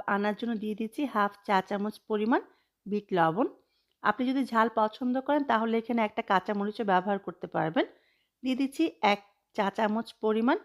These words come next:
টালা জিরার গুঁড়া। এখানে প্রতিটি উপকরণ আপনি আপনার স্বাদ অনুযায়ী কম বেশি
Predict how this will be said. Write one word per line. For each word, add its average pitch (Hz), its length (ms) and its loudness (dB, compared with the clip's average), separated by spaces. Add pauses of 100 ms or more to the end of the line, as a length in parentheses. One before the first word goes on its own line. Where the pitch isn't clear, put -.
(320)
টালা 208 280 4 (260)
জিরার 180 320 0
গুঁড়া। 185 260 0 (440)
এখানে 277 260 2
প্রতিটি 247 420 -2
উপকরণ 240 400 -2
আপনি 214 300 2
আপনার 202 360 -2
স্বাদ 214 240 0
অনুযায়ী 214 360 -4
কম 190 220 2
বেশি 202 260 -4